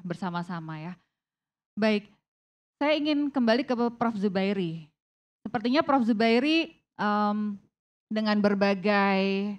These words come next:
penelitian dan juga, eh, studi yang dilakukan di bidang H I V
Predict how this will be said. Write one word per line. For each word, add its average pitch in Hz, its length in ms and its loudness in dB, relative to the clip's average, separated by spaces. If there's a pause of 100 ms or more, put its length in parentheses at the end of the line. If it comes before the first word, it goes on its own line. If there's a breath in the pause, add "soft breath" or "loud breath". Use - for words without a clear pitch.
penelitian 214 880 0
dan 190 240 -2
juga, 185 340 0 (640)
eh, 170 320 -6 (720)
studi 233 400 2
yang 190 80 0
dilakukan 180 640 0
di 170 80 -4
bidang 160 320 -4
H 185 160 -6
I 180 100 0
V 196 60 0